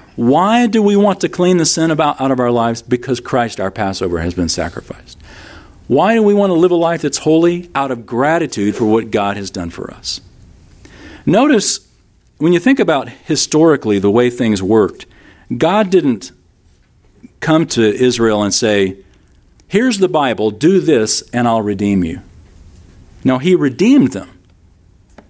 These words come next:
Then he took them to Mount Sinai and gave them the Bible.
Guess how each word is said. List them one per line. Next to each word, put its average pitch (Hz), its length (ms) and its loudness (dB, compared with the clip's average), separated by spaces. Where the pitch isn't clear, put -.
Then 139 360 2
he 247 80 4
took 170 200 -2
them 139 140 4
to 127 60 2
Mount 107 260 0
Sinai 104 400 -2
and 90 160 -2
gave 95 180 0
them 90 120 -2
the 87 80 -2
Bible. 85 400 -6